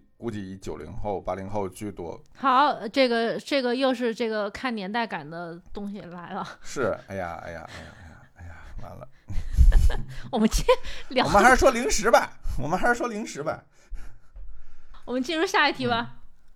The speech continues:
Speaker 1: 嗯，零食，零食。
Speaker 2: 嗯，那还我先来吗？
Speaker 1: 你先来啊，你先来。
Speaker 2: 我这几年吃零食不是特别多，我可能家里常备的只有乐事薯片儿，但是这不是一个，
Speaker 1: 啊，真的吗？
Speaker 2: 嗯，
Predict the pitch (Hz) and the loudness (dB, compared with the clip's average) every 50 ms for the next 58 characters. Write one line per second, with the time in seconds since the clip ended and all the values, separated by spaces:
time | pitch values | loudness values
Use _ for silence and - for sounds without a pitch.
0 | - - - - - - - - 156 143 131 110 98 - 123 117 113 131 175 196 | -20 -20 -20 -20 -20 -20 -18 -12 -8 -6 -6 -6 -8 -10 -10 -8 -8 -6 -6 -6
1 | - - 127 139 147 131 131 147 147 135 107 110 117 123 127 - - - - - | -6 -6 -6 -6 -6 -6 -8 -10 -10 -10 -12 -12 -12 -12 -16 -20 -20 -20 -20 -20
2 | - - - - - - - - - - 240 240 226 220 208 196 180 185 185 180 | -20 -20 -20 -20 -20 -20 -20 -20 -14 -8 -4 -2 0 0 -2 -2 -4 -6 -8 -8
3 | 175 156 - 226 - _ _ - 311 320 269 254 226 247 269 247 202 202 - 247 | -10 -12 -14 -18 -20 _ _ -6 -4 0 0 0 0 0 0 -2 -4 -4 -4 -6
4 | 240 233 208 196 196 202 202 196 190 180 - - - - - - - - - - | -4 -4 -4 -4 -4 -4 -4 -4 -4 -6 -8 -12 -18 -20 -20 -20 -20 -20 -20 -20
5 | - - _ _ - 101 113 120 123 120 117 147 151 156 131 110 110 107 104 98 | -20 -20 _ _ -18 -10 -8 -6 -6 -2 -2 -2 0 0 0 -2 -4 -6 -8 -10
6 | 98 95 98 104 98 98 92 90 - - - 208 196 190 - 320 302 240 226 196 | -12 -12 -12 -12 -12 -12 -12 -14 -16 -14 -12 -12 -12 -8 -8 -8 -8 -8 -8 -10
7 | 190 190 202 202 - - - 247 220 202 196 214 190 - 208 196 190 190 185 - | -10 -10 -12 -12 -14 -12 -12 -10 -10 -8 -10 -12 -12 -12 -12 -12 -12 -12 -14 -14
8 | 175 196 185 254 - - - 202 196 185 185 196 190 185 185 - - - 202 226 | -16 -14 -14 -12 -10 -8 -8 -8 -8 -10 -10 -10 -10 -10 -10 -10 -12 -12 -10 -10
9 | 226 190 185 202 233 233 233 214 190 190 - - 190 185 196 240 240 220 202 196 | -10 -10 -10 -8 -8 -8 -8 -8 -10 -10 -12 -12 -12 -10 -8 -8 -8 -8 -8 -10
10 | 190 - 202 214 196 180 208 226 220 214 - 214 202 - 185 - - - 240 233 | -10 -10 -10 -10 -10 -10 -8 -8 -8 -8 -10 -12 -14 -14 -16 -18 -14 -12 -8 -8
11 | 202 - - 190 - 262 269 233 269 240 - 311 285 - _ - 208 226 - - | -8 -8 -8 -6 -4 -4 -4 -4 -8 -8 -8 -8 -8 -8 _ -16 -16 -16 -14 -12
12 | 269 262 233 208 208 - 233 226 214 196 165 165 190 190 170 104 92 233 240 220 | -12 -10 -10 -10 -8 -6 -2 -2 0 -2 -2 -4 -4 -4 -6 -6 -6 -6 -6 -8
13 | - | -8